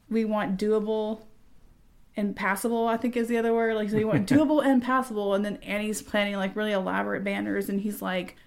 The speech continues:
Speaker 1: "Doable and passable," or something like that.
Speaker 2: <laughs>
Speaker 1: Anyway, just some more pop culture stuff, I guess. Thank you for listening. That's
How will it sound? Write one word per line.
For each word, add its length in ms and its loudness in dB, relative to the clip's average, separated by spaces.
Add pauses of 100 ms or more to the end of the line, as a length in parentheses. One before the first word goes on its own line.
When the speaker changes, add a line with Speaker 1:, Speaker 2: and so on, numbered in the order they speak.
(140)
Speaker 1:
"Doable 560 6
and 320 4
passable," 840 -4
or 80 2
something 240 -2
like 180 -2
that. 340 -6
Speaker 2:
<laughs> 40 -6
Speaker 1:
Anyway, 600 4 (420)
just 260 0
some 140 4
more 180 2
pop 340 -8
culture 300 -4
stuff, 220 -6
I 80 -2
guess. 420 -6 (440)
Thank 240 0
you 160 4
for 160 4
listening. 680 6
That's 360 4